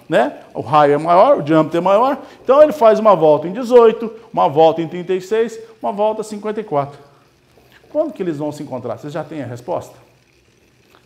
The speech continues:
A resposta é a seguinte. É calcular o M M C. É calcular o M M C. Menor múltiplo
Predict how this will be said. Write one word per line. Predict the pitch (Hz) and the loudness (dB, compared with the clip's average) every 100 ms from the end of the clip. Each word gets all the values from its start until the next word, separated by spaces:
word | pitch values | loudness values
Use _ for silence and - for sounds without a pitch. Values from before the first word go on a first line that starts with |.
| _ | _
A | 110 | -20
resposta | 113 - 120 123 | -20 -14 -14 -14
é | |
a | 131 | -18
seguinte. | 220 147 120 - - _ _ _ _ _ _ _ _ _ - - | -18 -14 -14 -14 -20 _ _ _ _ _ _ _ _ _ -20 -20
É | |
calcular | 135 175 180 147 143 190 - - _ - | -10 -6 -4 0 2 2 -2 -14 _ -10
o | 170 165 | -4 -2
M | 196 226 277 - - | -2 -4 -6 -8 -6
M | 175 175 214 262 - | -4 -4 -6 -8 -12
C. | - - 220 156 - - _ _ _ _ _ _ - | -18 0 0 0 -6 -18 _ _ _ _ _ _ -12
É | 131 | -10
calcular | 139 143 139 135 120 135 202 - - _ | -4 -4 -4 -4 -2 -2 -4 -10 -20 _
o | 147 151 | -4 -2
M | 143 165 226 - - | -2 -4 -8 -14 -12
M | 165 139 | -10 -10
C. | - 180 123 175 208 135 139 139 - _ _ _ _ _ _ _ _ _ _ _ _ _ _ - | -6 -6 -6 -12 -14 -10 -10 -10 -16 _ _ _ _ _ _ _ _ _ _ _ _ _ _ -10
Menor | 160 196 262 240 196 226 214 - - | -6 -2 -2 0 2 2 0 -4 -12
múltiplo | 185 180 214 254 - 320 | -6 -2 -2 -4 -6 -10